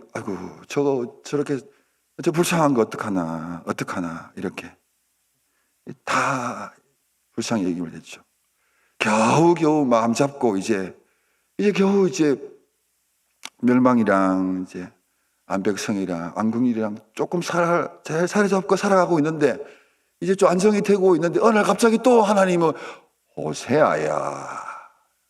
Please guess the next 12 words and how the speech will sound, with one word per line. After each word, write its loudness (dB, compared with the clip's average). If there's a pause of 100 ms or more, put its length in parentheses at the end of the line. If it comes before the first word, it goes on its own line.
(840)
호세아야." -2 (100)
또 6
부르는 6
겁니다. -6 (1080)
아휴, -4
막 -6 (280)
경기가 2
납니다. -10 (440)
이 -16
기-, -20 (1160)
읽기는 2
경기인데 0